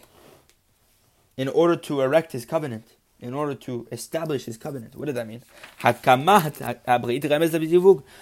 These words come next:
The erection of the covenant is hinting to, um, this, um, what do you call it? This u-, um, this unification, this union. כי מתחילת הקיטרותא דלתתא, היינו תיקון השכינה, שהשכינה מתלבשת בלבושין ירין,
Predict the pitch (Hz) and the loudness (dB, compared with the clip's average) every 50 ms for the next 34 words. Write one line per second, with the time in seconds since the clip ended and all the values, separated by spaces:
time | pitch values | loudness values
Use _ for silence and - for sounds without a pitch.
0 | - - - 143 147 143 147 165 180 180 - 190 165 151 139 131 - 117 110 127 | -14 -4 2 6 6 8 8 8 6 6 4 2 4 4 4 4 2 2 0 2
1 | 151 170 160 - _ _ _ _ _ - 131 131 120 139 196 208 - 185 170 151 | 0 -4 -4 -6 _ _ _ _ _ -2 -2 0 2 2 2 2 2 -2 -4 -4
2 | - - 165 156 151 151 151 123 - _ _ _ _ _ _ _ _ _ - 143 | -6 -2 0 0 2 2 0 -2 -6 _ _ _ _ _ _ _ _ _ 4 4
3 | 143 143 143 139 139 123 - _ _ - - 139 151 139 - - 143 147 139 135 | 6 6 4 2 -2 -10 -14 _ _ -12 -4 -2 -2 -2 -2 2 4 6 6 6
4 | 135 135 127 - - 170 175 160 143 143 127 110 104 - _ _ - 123 131 120 | 4 2 -4 -4 -4 -4 -4 -4 -6 -6 -6 -8 -8 -16 _ _ -6 -6 -6 -6
5 | - 135 139 147 - _ _ - 131 131 123 120 120 117 117 113 _ _ _ _ | -6 -8 -8 -8 -8 _ _ -6 -4 -2 -2 -2 -4 -8 -10 -14 _ _ _ _
6 | _ _ _ _ _ _ - _ _ _ - _ _ _ _ _ _ _ _ _ | _ _ _ _ _ _ -20 _ _ _ -20 _ _ _ _ _ _ _ _ _
7 | _ _ _ _ _ - 147 151 - - 180 185 180 170 - 160 - 196 202 202 | _ _ _ _ _ -2 -2 -2 0 0 2 2 2 4 2 4 6 6 6 6
8 | - 139 123 - _ _ _ _ - 139 135 - 147 160 190 240 233 196 156 123 | 4 -8 -12 -14 _ _ _ _ -6 -4 -4 -4 -4 -4 -2 -2 -2 -2 -2 -4
9 | 110 110 117 _ _ _ _ _ - _ _ _ _ _ _ _ - _ _ _ | -6 -10 -14 _ _ _ _ _ -20 _ _ _ _ _ _ _ -20 _ _ _
10 | _ - 143 139 139 131 - 160 175 185 180 185 170 151 156 147 - 151 139 156 | _ -4 -2 -2 -2 -2 4 8 8 8 8 8 2 2 2 -4 -4 -2 -2 -2
11 | 165 - 160 139 127 117 113 117 110 110 131 135 135 135 139 131 - - 139 127 | -2 -2 0 0 0 0 0 -2 -4 -2 -2 -2 -2 -2 -4 -6 -10 -10 -10 -8
12 | 123 - - - 90 113 123 123 120 - - 123 123 113 - 151 156 165 160 156 | -8 -10 -10 -10 -8 -6 -6 -6 -6 -6 -6 -6 -6 -6 -8 -10 -8 -8 -6 -6
13 | 139 135 135 147 139 143 143 135 131 135 - 160 156 156 156 165 165 196 196 180 | -6 -4 -6 -6 -6 -6 -8 -8 -8 -8 -8 -8 -8 -6 -6 -2 0 0 -2 -2